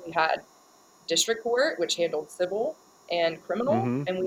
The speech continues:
Speaker 1: had superior court, which handled civil and criminal, but we didn't have family court. That has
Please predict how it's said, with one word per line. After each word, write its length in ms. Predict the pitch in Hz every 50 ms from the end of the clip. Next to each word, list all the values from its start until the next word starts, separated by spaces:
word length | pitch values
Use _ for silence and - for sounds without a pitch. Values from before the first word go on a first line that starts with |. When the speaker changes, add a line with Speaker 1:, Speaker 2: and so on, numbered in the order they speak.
| 185 -
Speaker 1:
had 140 | - - -
superior 400 | - - 277 339 415 403 - 156 -
court, 260 | - - - - -
which 140 | 170 - -
handled 360 | 175 165 156 156 147 151 -
civil 280 | - 156 151 - - -
and 120 | - -
criminal, 300 | - 175 - - - - -
but 120 | - -
we 80 | 202 202
didn't 160 | 226 214 214
have 320 | 220 247 269 254 233 202 - - - - -
family 320 | 185 208 220 220 208 202 196
court. 380 | - 262 254 202 143 - - 160
That 160 | 180 190 208
has 400 | 208 208 185 180 175 - -